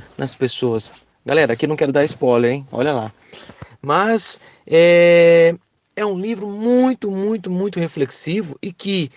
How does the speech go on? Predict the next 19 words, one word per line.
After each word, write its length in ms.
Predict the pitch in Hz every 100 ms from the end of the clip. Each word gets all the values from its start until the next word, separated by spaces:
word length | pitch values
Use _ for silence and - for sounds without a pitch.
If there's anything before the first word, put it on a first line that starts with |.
| _ _
faz 400 | _ 165 202 220
a 100 | 180
gente 300 | 143 180 190
a 60 | 208
pensar 680 | _ 220 226 214 - 175 214
sobre 300 | - 220 196
esse 120 | -
período 320 | - 180 190
também 380 | 185 214 147 165
de 80 | 180
coronavírus 540 | 196 196 185 143 185
que 80 | -
nós 100 | 190
estamos 240 | 196 190
vivendo. 420 | 190 180 160 151 131 226 214
Mas 240 | 202 208 180
não 160 | 240
pra 140 | 302 269
pensar 680 | 233 180 143 165 220 165